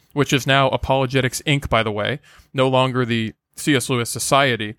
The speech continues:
The C S Lewis Society is part of Apologetics Inc, but this ministry as a whole that the Universe Next Door is a part of is now Apologetics Inc. So there's a ton of new stuff happening. We're gonna have a ton of new, new additions and stuff like that with the Universe Next Door.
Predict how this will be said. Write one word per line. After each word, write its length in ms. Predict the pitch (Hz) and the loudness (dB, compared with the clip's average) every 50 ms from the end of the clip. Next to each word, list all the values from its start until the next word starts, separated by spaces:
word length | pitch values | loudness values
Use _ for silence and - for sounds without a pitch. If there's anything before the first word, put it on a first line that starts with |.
| - - - _ | -18 -20 -6 _
The 80 | 147 | -2
C 180 | 127 - 208 208 | 2 4 4 4
S 100 | 175 - | 4 4
Lewis 220 | 175 160 143 127 | 4 2 2 2
Society 400 | - - - 147 139 127 123 117 | 0 0 0 2 2 2 0 -2
is 80 | 107 - | -6 -8
part 340 | - - - 208 240 247 202 | -10 -2 2 4 4 4 4
of 80 | 139 | 2
Apologetics 600 | 123 113 - 123 110 110 110 113 107 113 - - | -2 -2 0 0 0 0 -2 -4 -6 -6 -8 -6
Inc, 180 | 123 107 107 - | -8 -8 -6 -6
but 140 | 117 113 - | -8 -4 -4
this 200 | 127 117 - - - | -4 -4 -4 -8 -10
ministry 500 | - 139 143 175 190 156 - 165 151 139 | -2 0 2 2 2 2 2 2 2 2
as 120 | 123 120 | 2 2
a 60 | 117 110 | 0 -2
whole 500 | - - 156 147 120 107 98 98 - _ - - - _ _ _ _ | 2 2 2 2 2 0 -4 -6 -10 _ -20 -20 -20 _ _ _ _
that 140 | 127 120 - | -4 -2 0
the 80 | 120 | 0
Universe 460 | 113 131 151 156 135 135 131 123 - | 0 2 0 2 2 0 0 0 0
Next 240 | 131 120 113 - - | -2 -4 -4 -2 0
Door 180 | 135 131 135 131 | 0 2 2 2
is 100 | 123 117 | 2 0
a 60 | 110 | -4
part 300 | - - 117 110 110 107 | -2 0 2 2 2 2
of 160 | 110 107 104 | 0 -2 -2
is 100 | 113 - | -4 -4
now 220 | - 123 120 117 107 | 0 0 2 2 0
Apologetics 640 | - - - 123 131 135 123 123 117 113 107 - - | 0 0 2 2 2 2 2 2 0 0 0 -2 -4
Inc. 240 | - 120 117 113 - | -4 -4 -4 -4 -2
So 100 | - 120 | -2 -2
there's 220 | 117 117 113 120 | 0 -2 -2 -2
a 60 | 113 | -4
ton 360 | - - - - 156 160 160 | -6 -8 -4 0 0 2 2
of 120 | 156 131 131 | 2 2 2
new 100 | 123 120 | 0 0
stuff 300 | - - - 117 110 - | 0 2 0 0 2 2
happening. 460 | 120 113 110 - 117 110 113 110 110 - - - - - _ | 2 2 2 2 0 -2 -2 -4 -4 -10 -16 -20 -20 -14 _
We're 140 | 127 127 139 | 2 2 4
gonna 140 | 147 147 131 | 4 4 4
have 180 | 131 135 117 | 4 4 4
a 60 | 120 | 2
ton 260 | - - - 143 139 135 | -2 0 0 2 2 2
of 140 | 123 113 | 2 0
new, 260 | 117 123 120 120 120 - | 2 2 2 2 0 -2
new 200 | - 123 123 123 | -2 0 2 2
additions 480 | 117 113 120 123 120 - - 123 117 120 | 2 2 2 2 2 2 -2 -2 -4 -6
and 100 | 117 110 | -8 -6
stuff 220 | - - 120 - | -4 -4 -4 -2
like 160 | - 113 110 117 | -2 -4 -4 0
that 280 | 120 120 117 113 - - - - - - - _ | 0 2 2 2 0 -4 -12 -20 -20 -20 -8 _
with 100 | 131 - | -4 -2
the 80 | 120 117 | 0 0
Universe 420 | 123 127 123 117 123 117 110 - | 0 0 0 0 0 -2 -2 -2
Next 220 | 117 110 - - | -4 -4 -4 -2
Door. 300 | - 120 113 113 110 - | -2 0 2 2 0 -2